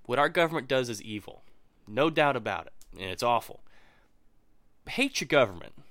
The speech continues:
not your country. And that's something that I've had to do here a lot recently, is because, um, you know, there's a lot of terrible things, you know, and it really, really angers me to see things like what Ben Shapiro put up, right? You know,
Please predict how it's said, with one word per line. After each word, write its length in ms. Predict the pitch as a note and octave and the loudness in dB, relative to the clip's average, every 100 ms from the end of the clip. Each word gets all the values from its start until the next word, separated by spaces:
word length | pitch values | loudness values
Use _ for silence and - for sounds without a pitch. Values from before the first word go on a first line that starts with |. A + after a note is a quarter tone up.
| - - _ - | -20 -20 _ -12
not 300 | C3 A#2+ - | -4 -2 -4
your 80 | - | -10
country. 460 | - - - - - - - _ _ - - | -10 -10 -14 -18 -20 -20 -20 _ _ -20 -12
And 100 | F#2 | -2
that's 200 | C3 - | -2 -2
something 260 | E3 D#3 | -4 -4
that 140 | C#3 B2 | -2 0
I've 160 | A#2+ | 0
had 160 | - A#2+ | 0 -4
to 40 | |
do 320 | G#2 A2 G#2 G2 | -4 -2 -2 -4
here 460 | A2 G2+ F#2+ E2+ - - G#2+ | -4 -4 -4 -8 -12 -16 -8
a 60 | |
lot 280 | G2+ A2+ G#2 | 0 0 0
recently, 680 | G#2+ B2+ - G2+ - - - - - - _ _ - | -2 -2 -2 -6 -12 -14 -16 -20 -20 -20 _ _ -14
is 80 | B2 | -8
because, 480 | C3+ B2+ B2+ A2 - - - - | -6 0 0 0 -6 -14 -18 -6
um, 440 | A2 A2 G2 F2+ G#2+ - - - - _ _ _ _ _ _ - - | -2 0 -2 -8 -16 -20 -20 -20 -20 _ _ _ _ _ _ -14 -6
you 100 | B2 | 0
know, 140 | B2+ | 0
there's 200 | B2 B2 | 0 -2
a 40 | A2 | 0
lot 240 | A#2 D3 | 2 0
of 40 | |
terrible 340 | D#3+ F3 F#3 E3 | 2 2 2 0
things, 340 | E3+ D#3 B2+ | 0 0 -2
you 100 | A#2+ | -2
know, 140 | A#2 A#2 | 0 0
and 100 | A#2 | 0
it 80 | |
really, 460 | A2 A#2 D3+ D#3 B2+ - - - - | 0 0 2 0 -4 -12 -20 -16 -4
really 280 | B2 D3+ - - - | 0 0 -4 -8 0
angers 420 | C#3+ F3 C#3+ B2 | 2 2 0 -2
me 100 | B2+ | -4
to 80 | A2+ | -4
see 280 | - B2 B2 | -4 -6 -6
things 260 | B2+ A#2+ | -6 -6
like 160 | A2 A2 | -6 -6
what 160 | A#2 A2 | -6 -2
Ben 200 | A#2 A2 | -2 -2
Shapiro 420 | A2+ - A2+ F2+ | -6 -6 -6 -6
put 220 | - F2 | -8 -10
up, 120 | E2+ | -8
right? 240 | G2+ A#2+ - - - - - _ | -4 -4 -4 -14 -20 -20 -20 _
You 100 | A#2 | -6
know, 140 | G#2 | -4